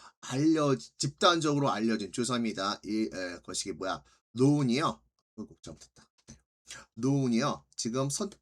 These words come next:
어, 수식하는 게 지금 collectively가 아니라 뭐야? 에러스입니다. 예?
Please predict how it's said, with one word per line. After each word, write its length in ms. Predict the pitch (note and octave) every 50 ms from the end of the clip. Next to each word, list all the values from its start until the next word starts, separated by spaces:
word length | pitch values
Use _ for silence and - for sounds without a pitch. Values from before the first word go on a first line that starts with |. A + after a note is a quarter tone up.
| -
어, 200 | G2 F#2 F#2+ - _ _ _ _ _ _ _ _ _ - -
수식하는 600 | - - - - F#3+ - - - D#3+ D3+ C#3+ C3
게 180 | B2 D3 C#3 A#2+
지금 320 | - - A2+ A#2 A#2 A2 - -
collectively가 600 | F#3+ G3 A3 A3 - G#3+ E3 D#3 D3 C#3 C3 B2+
아니라 320 | A#2 A2+ A2 A#2 D3 D3
뭐야? 280 | A#2 - G2 A2 C#3 G3 - - _ _ _ _ _ _ -
에러스입니다. 640 | G#2+ A#2 A#2+ B2 - - G#2 F#2+ F#2 - A2 A#2 C#3+ - _ _ _ _ - A2
예? 100 | A2+